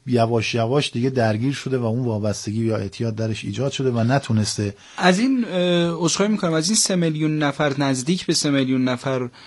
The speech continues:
Speaker 2: اه، آمار مبتلایان ما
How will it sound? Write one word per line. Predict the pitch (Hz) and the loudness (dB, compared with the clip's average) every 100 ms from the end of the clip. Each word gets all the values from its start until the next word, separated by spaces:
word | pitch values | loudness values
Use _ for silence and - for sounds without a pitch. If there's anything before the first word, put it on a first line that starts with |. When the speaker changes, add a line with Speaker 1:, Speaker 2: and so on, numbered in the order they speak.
| - - - | -20 -20 -14
Speaker 2:
اه، | 131 120 123 | -2 2 2
آمار | 131 143 139 147 202 | 2 2 4 6 4
مبتلایان | 196 151 123 139 127 123 147 202 156 | 2 0 0 -2 0 0 0 -2 0
ما | 123 143 135 | 0 -2 -4